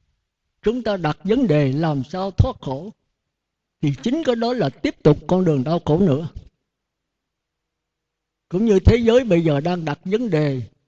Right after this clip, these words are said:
thế giới cấp tận thế, chiến tranh thứ ba sắp xảy ra.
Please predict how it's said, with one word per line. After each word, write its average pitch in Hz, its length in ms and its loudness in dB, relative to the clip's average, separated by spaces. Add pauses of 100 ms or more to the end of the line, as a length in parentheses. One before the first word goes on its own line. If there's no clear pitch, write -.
(140)
thế 202 120 0
giới 226 320 0
cấp 240 240 -8 (200)
tận 135 260 0
thế, 196 320 -4 (480)
chiến 240 280 0
tranh 190 320 -2
thứ 220 120 0
ba 175 320 -4
sắp - 300 -10
xảy 156 340 -8
ra. 156 260 -6